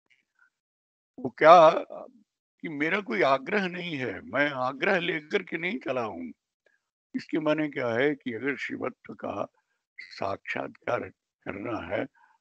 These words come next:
तो उस शिवत्व का साक्षात्कार, वो सामरस्य का साक्षात्कार, वो तभी संभव है जब पहले उस-, उसमें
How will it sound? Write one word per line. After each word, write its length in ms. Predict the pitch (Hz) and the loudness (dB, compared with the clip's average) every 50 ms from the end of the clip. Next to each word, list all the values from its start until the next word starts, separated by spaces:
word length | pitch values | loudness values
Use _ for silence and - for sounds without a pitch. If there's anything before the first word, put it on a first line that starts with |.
| _ - | _ -10
तो 240 | - - - 135 143 | -10 -8 -6 -6 -8
उस 60 | - | -8
शिवत्व 600 | - 120 110 - - 117 117 131 117 - - - | -8 -10 -8 -8 -6 -4 -4 -4 -4 -6 -10 -8
का 180 | 113 131 120 113 | -6 -4 -4 -4
साक्षात्कार, 880 | - 117 104 107 107 - - - 107 107 98 - - - 104 104 104 | -2 -2 -2 -2 -2 -4 -4 -2 -2 -2 -2 -4 -2 -2 0 0 0
वो 360 | 107 107 98 101 98 92 95 92 | -2 -4 -4 -6 -6 -6 -8 -10
सामरस्य 600 | - - 98 98 101 104 113 139 135 - 120 120 | -10 -8 -8 -6 -6 -6 -6 -6 -6 -6 -6 -6
का 160 | 113 101 98 | -4 -6 -4
साक्षात्कार, 800 | - 104 101 98 - - - 123 104 85 - - - - 57 - - _ _ _ - - - _ _ _ _ - | -4 -4 -4 -4 -4 -4 -4 -4 -4 -4 -4 -4 -4 -4 -4 -6 -8 _ _ _ -20 -20 -20 _ _ _ _ -4
वो 440 | - 123 151 143 127 123 135 - _ _ _ _ _ _ _ _ _ _ _ _ _ _ _ _ _ _ _ _ _ | 0 2 2 2 2 2 0 -2 _ _ _ _ _ _ _ _ _ _ _ _ _ _ _ _ _ _ _ _ _
तभी 440 | _ _ - 123 101 98 139 170 | _ _ 0 0 2 2 0 -2
संभव 500 | 175 - 147 135 135 120 113 110 101 98 | -2 -2 -2 -2 0 -2 -2 -2 -2 -2
है 160 | 98 98 107 - - _ _ _ _ _ _ _ _ _ _ 101 | -2 0 -2 -2 -4 _ _ _ _ _ _ _ _ _ _ 2
जब 300 | 131 139 139 135 135 - _ - | 2 4 4 2 0 -6 _ 0
पहले 360 | 139 131 117 117 127 135 131 123 | 4 4 6 6 4 2 0 -2
उस-, 160 | 113 - 131 | -4 -6 -8
उसमें 460 | 123 - - - 131 120 117 127 | -10 -8 -6 -6 -4 -4 -4 -4